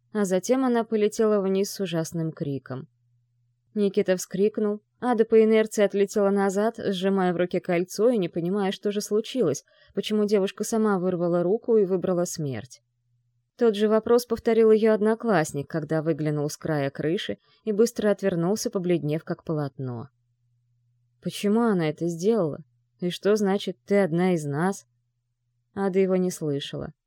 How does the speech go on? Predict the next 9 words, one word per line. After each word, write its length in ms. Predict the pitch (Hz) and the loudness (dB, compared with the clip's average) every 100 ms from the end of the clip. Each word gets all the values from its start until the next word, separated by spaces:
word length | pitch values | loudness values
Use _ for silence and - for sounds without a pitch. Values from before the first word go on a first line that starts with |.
| _ _ | _ _
На 80 | 202 | 2
её 240 | 202 214 | 4 4
ладони 360 | 208 202 220 196 | 4 4 2 2
пульсировало 600 | 190 196 202 185 175 165 | -2 -2 -2 0 0 -2
кольцо. 540 | 185 165 - 135 131 _ _ _ _ _ - | -2 -6 -8 -12 -12 _ _ _ _ _ -4
Заворожённо 640 | 202 202 202 202 233 214 | 0 2 2 2 2 2
глядя 340 | 202 202 196 196 | 4 4 4 2
на 80 | |
него, 380 | 185 180 170 226 | 2 0 0 -4